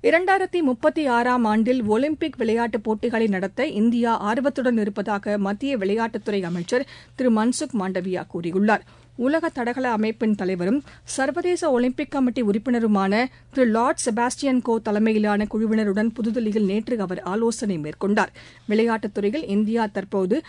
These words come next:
அதிக சாதனைகளை படைத்து வருவதாக அமைச்சர் கூறினார். தேசிய விளையாட்டுக் கொள்கை உருவாக்கப்பட்டு வருவது குறித்தும், விளையாட்டுகளை அடித்தள அளவில் கொண்டு சென்று அதிக சாதனையாளர்களை உருவாக்கும் முயற்சிகள் குறித்தும் அந்த குழுவினருடன் தாம் ஆலோசனை மேற்கொண்டதாக திரு மன்சுக் மாண்டவியா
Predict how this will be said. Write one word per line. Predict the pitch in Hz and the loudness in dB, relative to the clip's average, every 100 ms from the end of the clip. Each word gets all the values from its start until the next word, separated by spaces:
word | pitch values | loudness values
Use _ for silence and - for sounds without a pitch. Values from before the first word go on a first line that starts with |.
| - - | -14 -4
அதிக | 240 262 403 - | 0 0 -2 -4
சாதனைகளை | 240 247 277 277 262 | -2 0 0 2 -2
படைத்து | 254 208 220 226 | -2 -2 -2 0
வருவதாக | 214 190 220 226 220 208 | -2 -2 -2 -2 -2 -2
அமைச்சர் | 190 196 202 214 - | -2 -2 -2 -4 -6
கூறினார். | 165 190 226 - - - - - _ | -2 2 2 2 -10 -20 -20 -20 _
தேசிய | 226 247 302 - 330 | 0 2 0 0 -2
விளையாட்டுக் | 277 226 226 240 233 | 0 0 0 -2 -4
கொள்கை | 220 214 208 | -4 0 0
உருவாக்கப்பட்டு | 190 202 214 214 202 190 190 | 0 0 -2 -2 -6 -4 -4
வருவது | 185 190 180 | -2 -2 -4
குறித்தும், | 180 170 - 254 | -4 -6 -4 -2
விளையாட்டுகளை | 202 208 285 302 277 220 226 - | -2 -2 -2 -4 -6 -4 -4 -4
அடித்தள | 196 269 - 294 277 | -4 -4 -2 -4 -2
அளவில் | 208 214 226 214 | -2 -2 -2 -2
கொண்டு | 196 202 | -2 -2
சென்று | 208 180 185 285 - - | -4 -4 -4 -6 -8 -12
அதிக | - 220 311 339 | -4 -2 0 -4
சாதனையாளர்களை | 277 233 233 269 254 240 233 226 196 | -2 -2 -2 -4 -2 -2 -2 -2 -2
உருவாக்கும் | 208 220 214 220 | 0 -2 -2 -4
முயற்சிகள் | 190 208 202 233 208 | -2 -4 -4 -4 -2
குறித்தும் | 185 180 226 247 | -4 -4 -4 -4
அந்த | 214 196 | -2 -2
குழுவினருடன் | 226 254 277 262 208 233 262 | -2 -2 -2 -2 0 -2 0
தாம் | 220 208 190 | 0 0 0
ஆலோசனை | 226 269 262 247 226 | 0 0 0 -2 -2
மேற்கொண்டதாக | 190 202 226 220 196 180 254 | -2 -4 -4 -4 -4 -4 -6
திரு | 220 190 | -4 -4
மன்சுக் | 180 214 269 - | -2 -2 -2 -4
மாண்டவியா | 190 190 185 180 | -4 -4 -4 -4